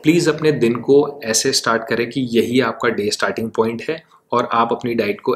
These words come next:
as a breakfast वहीं से कंटिन्यू करोगे, क्योंकि आपके दिन की एक्टिविटी, आपकी बॉडी का रिस्पॉन्स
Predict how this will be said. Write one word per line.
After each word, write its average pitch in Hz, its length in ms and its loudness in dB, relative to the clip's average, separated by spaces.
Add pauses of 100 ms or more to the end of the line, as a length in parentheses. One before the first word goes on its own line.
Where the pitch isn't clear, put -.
(120)
as 113 80 -4
a 120 60 2
breakfast 110 560 -4
वहीं 107 160 -8
से 113 140 -2
कंटिन्यू 104 440 -6
करोगे, 95 320 -6
क्योंकि 135 240 -2
आपके 131 220 0
दिन 113 200 -2
की 117 140 -2
एक्टिविटी, 113 560 -4 (260)
आपकी 120 200 -4
बॉडी 110 280 2
का 117 80 0
रिस्पॉन्स 117 460 -6